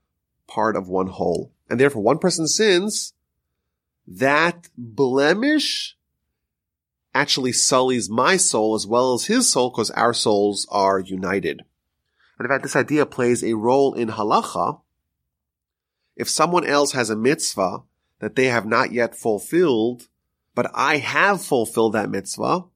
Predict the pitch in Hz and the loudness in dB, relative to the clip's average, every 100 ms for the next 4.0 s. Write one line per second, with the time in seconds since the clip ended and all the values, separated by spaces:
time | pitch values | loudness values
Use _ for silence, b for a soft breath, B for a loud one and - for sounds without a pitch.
0 | _ _ - 196 220 202 175 175 180 180 | _ _ -6 -2 -2 -2 -4 -4 -4 -8
1 | 156 147 143 b b - 202 214 190 180 | -6 -6 -8 b b -4 -2 0 0 0
2 | 143 113 214 262 160 123 127 160 247 233 | -2 0 2 2 2 2 4 4 2 0
3 | - B B B - 165 - 165 160 - | -6 B B B -6 -4 0 0 0 -6